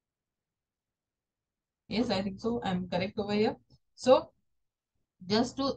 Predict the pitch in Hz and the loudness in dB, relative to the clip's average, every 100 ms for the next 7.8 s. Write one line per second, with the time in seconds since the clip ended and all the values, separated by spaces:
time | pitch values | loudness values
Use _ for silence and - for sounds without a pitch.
0 | - - 220 233 - - 202 202 208 226 | -8 -6 -2 -2 -4 -4 -2 2 2 2
1 | 214 214 196 196 196 196 180 175 202 175 | 2 4 2 -2 -6 -2 0 4 4 4
2 | 185 180 175 175 220 - _ _ _ _ | 2 4 6 6 6 4 _ _ _ _
3 | _ _ 165 170 190 185 190 190 - 170 | _ _ 0 4 6 6 6 6 6 2
4 | 196 202 196 - 208 226 190 180 175 - | 2 2 0 4 4 6 8 8 6 2
5 | 175 - 175 160 160 202 208 208 208 190 | -6 0 2 0 -4 4 6 6 6 6
6 | 190 180 196 214 - _ _ _ - 208 | 4 2 -2 -4 -12 _ _ _ 0 2
7 | - 190 240 247 254 277 302 | 4 8 8 8 8 10 8